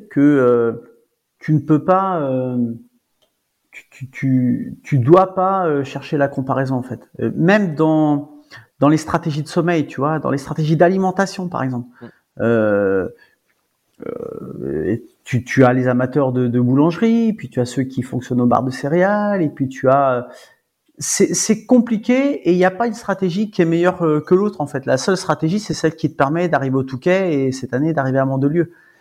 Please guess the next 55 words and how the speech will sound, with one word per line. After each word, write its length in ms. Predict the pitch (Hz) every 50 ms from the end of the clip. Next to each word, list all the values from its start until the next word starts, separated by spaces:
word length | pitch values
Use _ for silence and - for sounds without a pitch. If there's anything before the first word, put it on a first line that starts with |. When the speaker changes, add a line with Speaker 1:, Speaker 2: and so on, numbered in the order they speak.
| _ _
Speaker 1:
C'est 180 | - - - 156
la 100 | 151 151
seule 340 | 151 - - 247 220 190 -
qui 200 | - - 156 147
est, 260 | 143 143 143 135 131
qui 140 | 135 - 147
est 40 | 135
la 100 | 135 135
bonne. 260 | 131 131 120 123 - _ - - _ _ _ _ _ -
Et, 560 | - 123 127 127 127 123 123 120 123 120 - _ _ _ _ _ _ _ _ _ _ -
euh, 80 | - 90
bon, 280 | 98 98 104 110 113 113
bien 140 | 123 139 151
sûr, 200 | - - 202 165
Laurent 320 | 139 131 123 139 147 147 143
et, 80 | 135
et 400 | 127 123 120 117 117 113 - 120
ses 200 | 117 - - 131
légendaires, 540 | 131 131 127 123 127 135 135 147 147 135 127
euh, 340 | 123 120 123 120 123 123 120
tubes, 320 | 123 - - 185 160 143
euh, 720 | 123 120 120 117 117 110 110 101 - - 92 92 - - - 104
voilà, 340 | 113 123 156 180 202 190 175
ça, 160 | - - 151
c'est, 240 | 135 - - - 127
je, 240 | 113 123 127 131 123
je, 300 | 87 - 123 120 120 113
je 120 | 107 117
le 60 | 131 156
conseille 360 | - 151 147 147 - 165 160
pas. 240 | 160 254 240 - - - _ _ _ _ _ _ _ _ _ 135
Moi, 180 | 139 156 180
euh, 580 | 190 190 196 196 180 165 151 147 143 143 135 123
moi, 200 | 139 151 170 180
je 100 | 180 -
peux 100 | - 175
manger 260 | 160 160 156 160 175
n'importe 360 | 170 165 160 170 160 - - 190
quoi. 200 | 185 - 196 196
J'ai 140 | 156 151 143
pas 200 | - 196 208 208
besoin 400 | 170 165 151 135 156 170 180 185
d'une 160 | 170 156 147
grande, 360 | 127 131 131 165 180 180 170 151
euh, 640 | 143 139 135 135 135 131 131 127 127 123 120 120
j'ai 140 | - 117 127
pas 120 | - 175 170
besoin 280 | 160 156 147 165 170 160
de 40 |
diététique, 420 | 147 156 151 - 151 - - 147 139
en 60 | 131
fait. 120 | - 127 120
Je 120 | 113 131
mange, 360 | 131 139 151 165 175 165 147
euh, 300 | 139 127 123 120 120 -